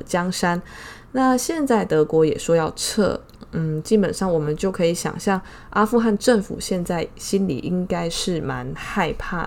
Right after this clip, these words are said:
的。那，呃，这个其实，嗯，也，也没有办法啦，就是说当初他们本来就是被美国硬推上去的，就那边如果不是美国来，塔利班基本上他是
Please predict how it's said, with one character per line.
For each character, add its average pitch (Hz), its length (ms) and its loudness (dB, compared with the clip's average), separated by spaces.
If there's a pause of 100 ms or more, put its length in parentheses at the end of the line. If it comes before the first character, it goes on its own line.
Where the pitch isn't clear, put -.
的。 - 140 -2 (600)
那， 170 560 -2
呃， 135 340 -4 (100)
这 - 140 4
个 196 140 2
其 180 160 -4
实， 208 440 4 (460)
嗯， 147 240 -2
也， 156 160 4
也 165 180 2
没 165 200 4
有 220 100 6 (140)
办 196 200 4
法 - 280 -4
啦， - 200 -6
就 196 140 0
是 202 160 0
说 202 200 4
当 208 260 2
初 220 280 6 (420)
他 214 140 2
们 190 200 4
本 131 200 0
来 117 160 -4
就 196 260 6
是 185 260 0
被 180 220 2
美 131 240 -2
国 135 220 0
硬 185 200 2
推 170 240 0
上 - 280 -2
去 - 260 -4
的， - 180 -4 (160)
就 208 240 8 (280)
那 247 160 4
边 254 340 4
如 180 160 0
果 175 160 6
不 - 160 0
是 196 160 0
美 160 180 0
国 143 260 2
来， 123 200 -2
塔 156 240 -4
利 202 140 0
班 202 220 2
基 196 140 0
本 - 160 0
上 175 280 0
他 175 180 -2
是 175 260 0